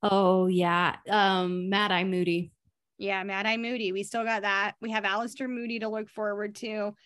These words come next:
Speaker 2: And that Maryland party.
Speaker 1: The Maryland party?
Speaker 2: When
Speaker 1: Oh,
Speaker 2: they all
Speaker 1: Marilyn
Speaker 2: dress up like
Speaker 1: Monroe.
Speaker 2: Monroe. Yeah. So, I mean, there's still some things to live for, Meg.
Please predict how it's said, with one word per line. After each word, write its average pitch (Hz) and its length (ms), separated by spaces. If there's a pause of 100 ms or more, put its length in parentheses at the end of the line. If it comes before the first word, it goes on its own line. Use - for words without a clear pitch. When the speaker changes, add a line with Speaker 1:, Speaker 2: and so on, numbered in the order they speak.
(300)
Speaker 2:
And 277 280
that 277 220
Maryland 262 500
party. 196 540 (2000)
Speaker 1:
The 220 80
Maryland 214 720
party? 311 360
Speaker 2:
When 240 100
Speaker 1:
Oh, 233 40
Speaker 2:
they 262 80
all 269 60
Speaker 1:
Marilyn 226 360
Speaker 2:
dress 208 120
up 202 60
like 190 120
Speaker 1:
Monroe. 180 340
Speaker 2:
Monroe. 180 180 (200)
Yeah. 214 300
So, 294 300
I 359 180
mean, 349 240
there's 370 220
still 370 200
some 294 180
things 247 240
to 220 120
live 196 180
for, 190 160
Meg. 190 400